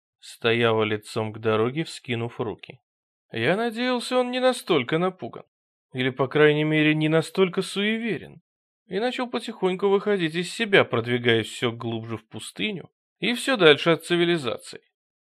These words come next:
По телефону он не сказал, почему захотел нанять именно меня.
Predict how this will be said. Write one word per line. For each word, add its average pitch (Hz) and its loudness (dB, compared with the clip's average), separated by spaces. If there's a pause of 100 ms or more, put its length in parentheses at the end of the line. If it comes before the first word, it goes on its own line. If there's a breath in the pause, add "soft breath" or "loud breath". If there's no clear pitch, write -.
(300)
По 117 -2
телефону 226 4
он 294 4
не 294 0
сказал, 262 0
почему 143 -4
захотел 143 2
нанять 139 0
именно 131 -2
меня. 139 -4